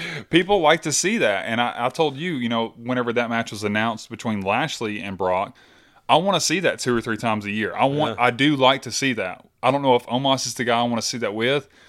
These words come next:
Speaker 1: and I hate to sell him so short. It feels like I'm just taking a big crap all over him right now. But I, I want to be surprised by this match. If Omos comes out and delivers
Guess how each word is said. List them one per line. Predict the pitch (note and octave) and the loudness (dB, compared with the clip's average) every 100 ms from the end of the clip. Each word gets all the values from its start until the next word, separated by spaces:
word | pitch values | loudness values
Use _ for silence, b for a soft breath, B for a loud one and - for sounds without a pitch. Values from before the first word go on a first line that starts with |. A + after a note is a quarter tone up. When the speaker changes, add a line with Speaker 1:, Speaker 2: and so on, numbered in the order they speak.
| b b b - | b b b -4
Speaker 1:
and | C3 | 0
I | C3 | 2
hate | G3 G#3 | 0 0
to | |
sell | C#3+ D3 D3 | 0 2 2
him | A#2+ | 0
so | - A2+ | 0 0
short. | G#2 A#2 G2+ | 0 -2 -2
It | G2+ | -2
feels | C3+ B2+ | -2 0
like | A#2+ | 0
I'm | A2+ A2 | 0 -4
just | A2+ | -2
taking | B2 A#2 G#2 | -2 -2 -4
a | |
big | G#2 G2+ | -4 -4
crap | A2 G2+ G2+ | 0 0 0
all | F#2+ F#2+ | 0 2
over | G2+ G2 | 2 0
him | F#2 | -6
right | F#2 | -8
now. | G2 F#2+ F#2 b b b b - | -6 -6 -6 b b b b 0
But | C#3 D3 - _ _ - | 4 4 2 _ _ 2
I, | C3 | 4
I | D3 C#3 | 6 4
want | C#3+ E3+ D3+ | 4 0 -2
to | D#3 | -4
be | D3 | -4
surprised | - C3 A#2 G#2+ G2+ | -4 -2 0 0 0
by | F#2+ | -8
this | F#2 G#2+ | -8 -10
match. | F2+ - G#2+ | -10 -8 -8
If | A2 | -4
Omos | C3 E3+ F#3 F#3 - | -2 -2 0 -2 -2
comes | D#3 D3+ C#3 | -4 -2 0
out | C#3+ C#3 | 0 -2
and | A#2 | -4
delivers | A2+ A#2+ A#2+ A2+ G#2 | -2 -2 -2 -4 -6